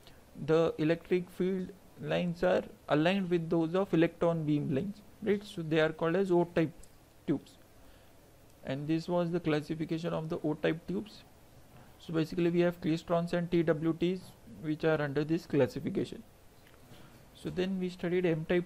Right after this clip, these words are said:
tubes. So the electric field lines are perpendicular to the direction of electron beam lines, right? So that is called as M type tubes, right? So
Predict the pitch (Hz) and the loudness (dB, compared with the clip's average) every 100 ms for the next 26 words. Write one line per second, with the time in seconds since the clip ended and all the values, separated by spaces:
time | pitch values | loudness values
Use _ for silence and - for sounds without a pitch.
0 | - 180 208 196 - - 165 160 160 156 | -2 -2 -2 -6 -12 -10 -6 0 2 0
1 | - 180 180 175 170 165 170 185 202 - | 0 -4 -2 0 2 2 2 0 -4 -8
2 | - - - - - - - - - - | -20 -20 -20 -20 -20 -20 -20 -20 -20 -10
3 | - 175 175 156 156 - 185 185 185 190 | -2 -2 0 2 2 0 -2 -2 0 2
4 | 202 196 175 165 165 170 - 180 208 160 | 2 2 0 4 4 2 0 -2 -2 2
5 | 165 - 170 160 160 139 120 110 - - | 2 2 0 2 4 2 0 -4 -8 -6
6 | 190 208 - - - - 156 165 170 180 | -4 -4 -6 -20 -18 -8 -2 0 0 -4
7 | - 170 180 208 - 185 180 175 - - | 0 2 2 0 0 -2 4 4 4 0
8 | 139 - - - - 196 202 - - - | -6 -6 -20 -20 -14 -4 -4 -4 -16 -20
9 | - - - - - - - - - - | -20 -20 -20 -20 -20 -20 -20 -20 -20 -20
10 | - - - - - - - - - 170 | -20 -20 -20 -20 -20 -20 -20 -20 -6 -2
11 | 160 165 165 | -2 -2 -4